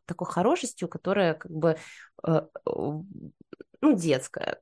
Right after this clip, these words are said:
короче, э, выры-, как в стишке Маяковского, вы помните, вот там было что-то:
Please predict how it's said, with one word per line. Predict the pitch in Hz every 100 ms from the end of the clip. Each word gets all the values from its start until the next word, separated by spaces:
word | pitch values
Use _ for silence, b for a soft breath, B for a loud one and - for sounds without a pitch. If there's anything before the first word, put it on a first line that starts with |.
| _
короче, | - - - - - - -
э, | - 156
выры-, | 156 156 233 208
как | 160 196 -
в | -
стишке | - 208 - 196
Маяковского, | 180 180 160 135 - 139
вы |
помните, | 135 196 226 180 -
вот | 139 -
там | 139 135
было | 139
что-то: | - 135 135 135